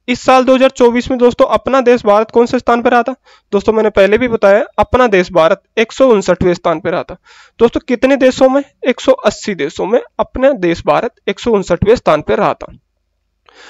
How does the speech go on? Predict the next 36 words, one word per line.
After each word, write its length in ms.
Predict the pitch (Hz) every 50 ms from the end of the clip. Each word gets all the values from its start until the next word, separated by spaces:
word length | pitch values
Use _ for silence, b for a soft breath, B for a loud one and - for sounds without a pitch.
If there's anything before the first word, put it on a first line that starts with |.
| B B B B
आगे 180 | 190 196 208 240
देखते 300 | 220 247 240 - - 254
हैं 80 | 254
दोस्तों, 260 | 226 226 - - - - - -
आगे 200 | 196 190 202 240
है 60 | 233
आपको 300 | 240 226 220 - - 233
दोस्तों 260 | 214 220 214 - 240
बात 220 | 196 175 175 180 -
करें 180 | - 220 240 -
चार 260 | - - 190 185 196
मई 200 | 214 233 233 233
की, 180 | 220 - 240 233 _ _ b b b b b
तो 60 | 233
चार 300 | 226 - - 202 202 220
मई 160 | 233 240 240 240
को 100 | - 247
दोस्तों, 260 | 233 226 - - 254
अंतर्राष्ट्रीय 680 | - 208 202 196 196 190 202 214 214 - - - 196
अग्निशामक 560 | 185 185 202 214 - 247 226 233 247 233 -
या 80 | 247 247
कोयला 340 | - - 180 170 170 196 208
खनन 280 | 202 233 220 214 214
दिवस। 340 | 202 214 208 208 - - _ _ b b b b b _ -
पाँच 260 | 196 208 233 233 -
मई 160 | 247 247 254
को 100 | 240 269
अंतर्राष्ट्रीय 720 | 247 - - 202 202 190 208 202 208 220 220 - - 240 220
हंसी 400 | 185 185 214 - - 233 247 - b b b b b 240
और 120 | 247 - - -
अंतर्राष्ट्रीय 640 | 202 196 190 202 202 190 185 196 - - - 247 240
हाथ 200 | - - 214 233 233 -
स्वच्छता 400 | - - 220 190 185 - - 226
दिवस 260 | 202 202 170 180 -
के 120 | - 220 190
रूप 160 | 202 190